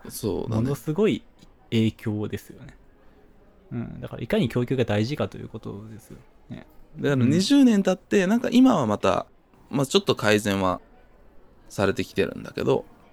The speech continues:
Speaker 2: うん。
Speaker 1: まあ、でもそれでもまだまだ、まあ、それこそ寺田が言ってくれたように、その二十年分はそこが抜けた人たちが社会人になりっていうさ、ま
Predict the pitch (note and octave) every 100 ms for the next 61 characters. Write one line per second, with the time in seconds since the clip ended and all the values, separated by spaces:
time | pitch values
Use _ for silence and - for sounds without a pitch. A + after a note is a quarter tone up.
0 | _ - - A#2+ G#2 A2 - - - -
1 | - C3+ A#2+ A#2+ G2 - D#3+ G3+ F3+ G2
2 | G2 F#2 F#2 F2 D#2+ - - G#2+ A#2+ B2
3 | A#2+ F2+ - - _ _ _ - G#2 G2+
4 | F2+ F2+ - F2+ F#2 - - - - -
5 | C3+ C#3 C3 C#3+ D3 D#3+ C3+ C3+ C3 B2
6 | - - _ _ - B2 C3+ C3 C3 C3+
7 | A#2+ F2 - F#2+ F2+ - D2 - - G2
8 | F2 - A#1 C#2+ F#2 A#1 - _ _ -
9 | - - -